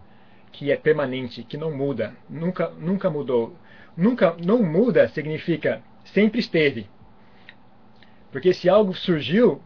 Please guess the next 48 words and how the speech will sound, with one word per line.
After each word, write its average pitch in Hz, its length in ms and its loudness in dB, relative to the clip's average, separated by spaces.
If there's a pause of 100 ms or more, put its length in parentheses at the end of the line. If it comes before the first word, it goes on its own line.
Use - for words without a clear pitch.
significa 175 440 0
que 185 80 4
já 180 120 6
mudou. 190 260 2 (500)
<laughs> - 540 -20
Teve 185 200 6
que 202 120 4
mudar. 160 320 4
Pra, 185 160 6
pra 196 280 4
surgir, 196 280 0
teve 202 200 2
que 208 100 -2
mudar. 139 380 0
Então 185 240 -2
veja 220 200 2
que 220 120 -4 (1200)
algo 202 220 4
pra 202 120 2
ser 185 160 0
permanente, 165 680 -2
não 156 180 -4
apenas 180 380 -2
é 147 40 4
o 143 60 4
fato 143 260 0
de, 147 200 -4
de 151 120 0
agora 143 260 2
em 165 60 0
diante 147 320 -2
ele 165 80 -2
não 160 120 -2
muda. 127 300 -2
Ele 120 100 -2
teve 170 240 -2
que 180 120 -6
sempre 190 300 -2
existir 139 420 -6
no 113 80 -8
passado. 110 480 -8 (1200)
Pense, 240 280 -6 (200)
alguma 160 360 -2
coisa 185 320 -2
que 113 60 -14
você 147 200 -8
consegue 139 320 -8
pensar 147 580 -10